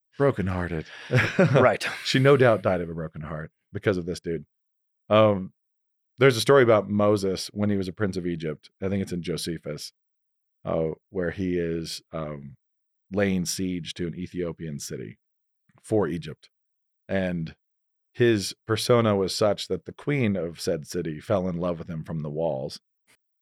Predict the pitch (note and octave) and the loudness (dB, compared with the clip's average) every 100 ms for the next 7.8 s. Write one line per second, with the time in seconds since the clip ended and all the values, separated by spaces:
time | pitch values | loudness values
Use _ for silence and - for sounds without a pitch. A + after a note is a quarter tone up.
0 | _ G#2 G2 F#2 F2+ E2+ - _ _ _ | _ -2 0 0 -2 -6 -10 _ _ _
1 | G#2 G2 A#2+ B2+ A#2+ G#2+ - A2 A2+ G#2+ | -4 2 4 4 4 0 0 2 2 2
2 | G2 G#2+ G#2 G2 G2+ - F#2+ E2+ E2+ D#2+ | 2 2 2 0 -4 -4 -2 -2 -2 -4
3 | D#2 D2 G1+ - _ _ _ _ _ _ | -4 -6 -10 -16 _ _ _ _ _ _
4 | - F2 F2+ C#2 - D#2+ D#2 A#1+ G1+ - | -8 -2 -2 -4 -10 -12 -10 -12 -14 -10
5 | F#2 E2+ F2+ E2+ C2+ G1+ - _ - - | -8 -6 -8 -10 -10 -12 -18 _ -10 -10
6 | - _ - - _ _ G#2+ A2+ G#2+ G#2+ | -10 _ -20 -20 _ _ -2 2 4 6
7 | A2 G#2+ A2 A2+ C3 A#2+ - | 4 2 0 2 0 -2 -8